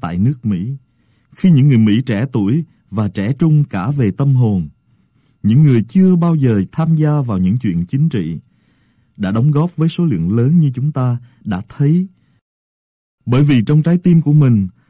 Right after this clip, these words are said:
họ biết rằng vào thời điểm này sẽ phải có sự khác biệt, khi mọi người bỏ phiếu không những cho đảng của mình, mà còn vì niềm hy vọng mà họ cùng có. Mọi ứng cử viên trong cuộc chạy đua này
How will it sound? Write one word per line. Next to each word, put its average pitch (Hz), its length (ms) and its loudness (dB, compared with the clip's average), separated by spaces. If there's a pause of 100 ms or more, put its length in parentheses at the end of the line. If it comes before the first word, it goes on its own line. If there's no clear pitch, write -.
(120)
họ 110 240 -6
biết 175 240 -2
rằng 113 440 0
vào 107 260 -2
thời 104 220 -2
điểm 98 280 -2
này 101 340 -2 (360)
sẽ 98 220 -8
phải 104 180 -6
có 143 180 -4
sự 90 300 -4
khác 175 320 -8
biệt, 104 220 -2 (600)
khi - 240 0
mọi 107 180 2
người 113 180 2
bỏ 95 200 -2
phiếu 151 300 0
không 175 360 2
những 123 340 2 (240)
cho 147 140 -2
đảng 107 280 -2
của 131 100 -4
mình, 107 300 2 (520)
mà 104 140 0
còn 98 260 -2
vì 98 200 0
niềm 95 220 2
hy 135 200 0
vọng 87 340 -8 (300)
mà 95 180 -2
họ 87 320 -12
cùng 85 240 -8
có. 110 320 -10 (1000)
Mọi 98 360 0
ứng 131 140 2
cử 110 140 -2
viên 135 180 2
trong 127 160 0
cuộc 107 200 -8
chạy 90 160 -6
đua 113 180 0
này 101 340 2